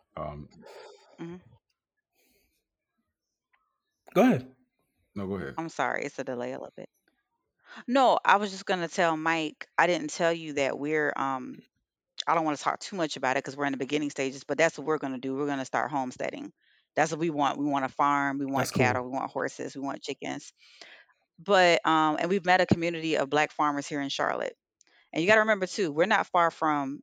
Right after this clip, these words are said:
Speaker 2: North Carolina A and T. They're not just known for their band. It's an agricultural <laughs>
Speaker 3: Agricultural
Speaker 2: historic
Speaker 3: school, right.
Speaker 2: university, you understand? So, uh, you know, there's a lot of networking there. Um, so,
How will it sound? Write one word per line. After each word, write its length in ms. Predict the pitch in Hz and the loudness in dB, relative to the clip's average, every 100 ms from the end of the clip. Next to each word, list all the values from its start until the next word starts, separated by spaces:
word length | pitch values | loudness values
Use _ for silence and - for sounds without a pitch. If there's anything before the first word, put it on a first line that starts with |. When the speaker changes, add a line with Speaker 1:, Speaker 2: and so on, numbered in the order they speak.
| _ | _
Speaker 2:
North 240 | 151 160 | -2 -2
Carolina 240 | 175 151 147 | 2 2 2
A 140 | 151 143 | 0 -2
and 100 | 139 | -4
T. 240 | - 165 | -6 -2
They're 160 | 139 160 | 0 2
not 220 | 165 151 | 2 2
just 200 | 156 147 | -4 -2
known 160 | 156 151 | -2 -2
for 100 | 147 | -2
their 120 | 131 | 0
band. 280 | 147 170 151 | 0 0 0
It's 80 | |
an 60 | 139 | 2
agricultural 840 | 135 151 156 175 156 - 135 131 151 _ _ _ _ | 4 2 0 -2 -4 -4 -4 -4 -8 _ _ _ _
<laughs> 360 | 208 - 240 - - - - | -2 0 -4 -4 -20 -20 -6
Speaker 3:
Agricultural 340 | - 233 233 226 | 0 4 6 4
Speaker 2:
historic 0 | |
Speaker 3:
school, 180 | 208 220 214 | 4 4 6
right. 240 | 208 240 | 8 6
Speaker 2:
university, 140 | - 170 | 6 0
you 140 | 175 175 | 4 4
understand? 640 | 175 175 - 190 190 208 _ _ _ _ _ | 2 0 0 4 4 2 _ _ _ _ _
So, 680 | - 214 185 175 170 165 - _ _ _ - | 2 6 8 8 6 4 2 _ _ _ -4
uh, 60 | |
you 180 | 165 190 | 0 2
know, 120 | 175 | 4
there's 200 | 160 160 | 6 6
a 40 | 156 | 6
lot 220 | 165 170 | 6 8
of 260 | 160 160 147 | 6 4 0
networking 600 | 156 165 160 156 170 151 | 2 2 2 0 -2 2
there. 460 | 151 156 165 165 - | 4 4 4 2 -2
Um, 540 | - 151 147 143 139 143 _ _ _ _ _ _ _ _ | 0 2 2 0 -4 -10 _ _ _ _ _ _ _ _
so, 640 | - 208 175 165 160 165 | -2 4 6 6 2 -2